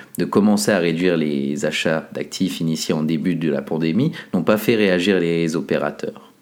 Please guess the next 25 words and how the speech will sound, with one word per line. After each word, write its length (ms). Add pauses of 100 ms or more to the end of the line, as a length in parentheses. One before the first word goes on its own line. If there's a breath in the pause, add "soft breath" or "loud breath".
(280 loud breath)
Enfin, 400 (320 loud breath)
côté 340
M 140
and 140
A, 300
PayPal, 540 (320 loud breath)
euh, 300
a 80
progressé 520
en 140
bourse 380
après 300
avoir 300
annoncé 380
qu'il 200
a 60
renoncé 600 (260 loud breath)
à 100
racheter 400
la 100
société 500
de 60
médias 400
sociaux 340
Pinterest 800